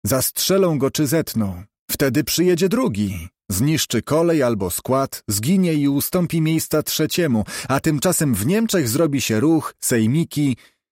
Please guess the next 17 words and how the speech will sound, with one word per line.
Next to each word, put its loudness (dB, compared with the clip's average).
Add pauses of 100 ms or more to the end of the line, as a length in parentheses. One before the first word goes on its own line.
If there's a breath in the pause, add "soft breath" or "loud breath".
(160)
obudzi 0
się 0
zmysł 0
krytyczny -2
i 0
szacunek 0
dla 0
etyki. -2 (540)
Nie 2
czyń 0
innym, 2
czego 0
nie 2
chcesz, -2
aby 0
tobie 0
czynili. -2